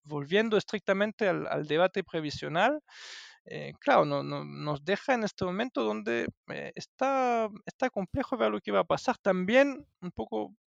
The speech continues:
también volviendo atrás, me, me salté una etapa que más o menos ahí por, me parece que era el dos mil dieciocho o, o el primer semestre de dos mil diecinueve,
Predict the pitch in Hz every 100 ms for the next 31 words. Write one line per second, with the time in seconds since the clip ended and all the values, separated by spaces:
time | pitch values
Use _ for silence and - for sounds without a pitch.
0 | 170 - 185 190 180 165 170 170 196 190
1 | 175 - 190 180 156 156 - 151 - 190
2 | 170 165 202 202 - 170 160 165 165 170
3 | 180 - 160 160 160 - - 131 135 -
4 | 151 143 135 139 - 143 131 127 120 120
5 | - 135 156 170 - 151 151 147 143 -
6 | 120 - 120 - 135 135 - 143 - 151
7 | 139 147 135 - 135 143 165 185